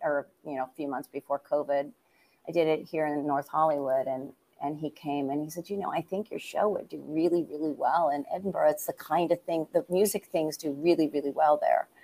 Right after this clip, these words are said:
And he said, "Do you wanna do it?" And I said, "Yeah, let's do it." And so he reached out to, uh, the, one of the big vendors out there and sent them some material and, and said, you know,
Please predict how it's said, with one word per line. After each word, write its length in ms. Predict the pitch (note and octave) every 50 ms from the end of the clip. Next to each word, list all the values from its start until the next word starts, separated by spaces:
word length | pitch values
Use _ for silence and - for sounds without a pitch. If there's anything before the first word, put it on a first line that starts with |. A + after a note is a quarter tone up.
| - - _ _ _ _ _ _ _ _ -
And 680 | - E3 E3 D#3+ D#3+ D#3+ D#3 D#3 D#3 D#3 D#3 D#3 D3+ - _ _ _ _
he 160 | - E3 F#3 F3
said, 200 | - - E3 D#3
"Do 80 | D#3+
you 60 | D#3+
wanna 220 | D3+ D3 C#3+ D3 D3+
do 180 | D#3 B3+ D4+ A#4+ B3
it?" 120 | F3+ - F3
And 100 | F3+ F3+
I 100 | F#3 F3+
said, 300 | - - F#3 F3 F3+ -
"Yeah, 280 | G#3 C4 - - - G#3+ D3+
let's 260 | D3+ E3 F3 E3+ -
do 280 | - - A#3+ F#4+ A4 D4
it." 260 | G3+ - - - - - _ _ _ _ _ _ _ _ _ _ -
And 480 | G#3+ G3+ G3 F#3+ F#3+ F#3 F#3 F#3 F#3 F#3
so 220 | - - G#3+ G3
he 220 | G3 G#3+ A3+ A3+
reached 320 | A3 A#3 A3 - - - F#3+
out 220 | E3+ E3+ F3 - - _ - - -
to, 520 | F#3+ F3+ F3 E3+ E3 E3 E3 D#3+ D3+ - - -
uh, 200 | E3 D#3+ D#3 D3+ - - _ _ _ _ _ - E3 -
the, 180 | - F3+ E3 E3 -
one 220 | - F3+ F3+ E3+ E3+
of 40 |
the 60 | D#3+ D#3
big 220 | E3 D#3+ D3 C#3+ - _ -
vendors 600 | - - - E3 D#3+ E3 D#3+ D3+ D3+ D3 D3+ -
out 280 | D3 C3+ C3+ C3+ - _
there 320 | D3+ C#3+ C3+ C3+ C#3 D3+
and 120 | D#3 D#3 D3+
sent 220 | - D#3 E3 -
them 80 | F3+ F3
some 160 | - F#3 F#3
material 640 | F#3 - - - C3 C#3+ D3 C#3+ D3 D#3+ D#3+ D#3+ D#3+
and, 300 | D3+ D3 C#3+ C#3+ - -
and 300 | D#3+ D3+ C#3+ C#3+ D#3 -
said, 240 | - E3 D#3+ - C#3
you 60 | C3
know, 280 | D3 C#3+ D3 D3+ D#3 D3+